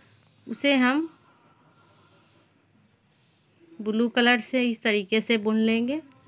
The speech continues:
फिर उसके बाद तीन फंदे को हम यहाँ से बिना बुने उठा लेंगे।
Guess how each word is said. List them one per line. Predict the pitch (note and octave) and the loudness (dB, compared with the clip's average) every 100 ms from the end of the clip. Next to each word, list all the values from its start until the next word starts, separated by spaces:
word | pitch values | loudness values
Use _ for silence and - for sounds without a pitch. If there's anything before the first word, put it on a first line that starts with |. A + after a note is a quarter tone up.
| - - - _ _ - - _ | -20 -20 -20 _ _ -20 -20 _
फिर | - C4 | -4 -2
उसके | C4 - C#4 | -2 0 2
बाद | B3+ A3+ A3 A#3+ C#4 _ _ _ _ _ _ _ - _ - - _ _ - - _ _ A#3+ | 4 4 2 -2 -10 _ _ _ _ _ _ _ -20 _ -20 -20 _ _ -20 -20 _ _ -6
तीन | B3+ C#4+ | -4 -2
फंदे | D4 C4+ B3+ | 0 2 2
को | B3 A#3 | 0 -2
हम | A3 A#3+ C#4 - - - - - _ _ _ - - - _ - - - G#3+ | -2 -4 -8 -18 -20 -20 -20 -20 _ _ _ -20 -20 -20 _ -20 -20 -12 -4
यहाँ | G#3+ A3+ | 0 0
से | A3+ A#3 B3+ D4 - - | 0 -2 -4 -6 -14 -10
बिना | G#3 A3 B3 D4 D4+ - | -2 2 2 2 -2 -10
बुने | G3+ G#3+ A3+ C4+ | -6 0 2 2
उठा | E4 - - - - - - - - - - - G#3 | 0 -8 -18 -18 -20 -20 -20 -20 -18 -16 -12 0 0
लेंगे। | G#3+ A3 A#3 C#4 | 2 0 0 0